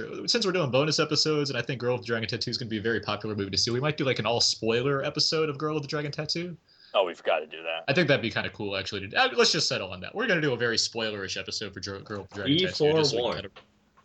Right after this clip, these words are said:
Speaker 1: just so we can really dig into the plot and how everything plays out in that film. So, yeah,
Speaker 2: Even
Speaker 1: that's
Speaker 2: though it's a very predictable film.
Speaker 1: Yeah, we'll get into that.
Speaker 3: <laughs>
Speaker 1: But, uh, yeah, so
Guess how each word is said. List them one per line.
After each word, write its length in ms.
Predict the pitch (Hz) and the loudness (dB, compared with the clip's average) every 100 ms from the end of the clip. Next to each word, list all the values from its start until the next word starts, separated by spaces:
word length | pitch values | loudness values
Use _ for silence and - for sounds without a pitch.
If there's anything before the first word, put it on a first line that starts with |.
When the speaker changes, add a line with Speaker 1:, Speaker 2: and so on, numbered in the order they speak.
| _ _ _ _ _ _ - | _ _ _ _ _ _ 0
Speaker 1:
just 160 | 147 | 2
so 60 | 139 | 2
we 40 | |
can 120 | 131 | 0
really 200 | 113 113 | -2 -2
dig 220 | 104 107 104 | -2 -2 -2
into 200 | 104 104 | -4 -6
the 100 | 98 | -8
plot 360 | - 104 98 | -4 -2 -2
and 80 | 101 | -4
how 160 | 101 98 | -4 -4
everything 300 | 95 98 92 | -4 -10 -10
plays 240 | - - | -6 -4
out 100 | 95 | -4
in 40 | - | -4
that 160 | 104 | -10
film. 220 | - 101 - | -8 -8 -2
So, 120 | 185 | 2
yeah, 160 | 151 | 6
Speaker 2:
Even 140 | 160 160 | 6 6
Speaker 1:
that's 120 | 127 | 6
Speaker 2:
though 40 | |
it's 300 | 113 - - - - - | 6 2 -12 -14 -8 -2
a 80 | 107 | 0
very 340 | 95 101 98 | 2 2 2
predictable 500 | - 95 90 - 85 | -2 -4 -4 -4 -8
film. 320 | - 85 82 139 | -6 -6 -2 4
Speaker 1:
Yeah, 720 | 143 147 151 151 147 143 131 | 6 8 8 8 6 6 4
we'll 160 | 120 | 0
get 160 | 123 113 | -2 0
into 160 | 147 - | 0 0
that. 360 | 143 - 131 | -2 0 -2
Speaker 3:
<laughs> 20 | |
Speaker 1:
But, 140 | 120 110 | -2 -4
uh, 80 | 107 | -2
yeah, 220 | 104 98 | -2 -6
so 260 | - 143 | -8 -12